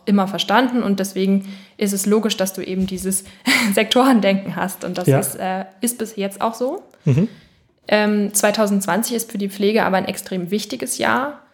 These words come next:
Speaker 1: es ist einmal der zweihundertste Geburtstag einer unserer ersten Pflegewissenschaftlerinnen und auch international von der W H O ausgerufenes Jahr der Pflegefachkräfte und Hebammen.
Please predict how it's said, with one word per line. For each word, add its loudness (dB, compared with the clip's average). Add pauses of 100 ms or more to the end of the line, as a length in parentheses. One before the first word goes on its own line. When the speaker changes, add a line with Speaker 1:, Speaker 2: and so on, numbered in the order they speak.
(240)
Speaker 1:
es -6
ist -8
einmal 2
der 0
zweihundertste 2
Geburtstag -2
einer -2
unserer -6
ersten 2
Pflegewissenschaftlerinnen 0
und -6
auch 0
international 0
von -2
der -4
W -2
H 0
O 4
ausgerufenes 0
Jahr 4
der 0
Pflegefachkräfte -2
und -16
Hebammen. -6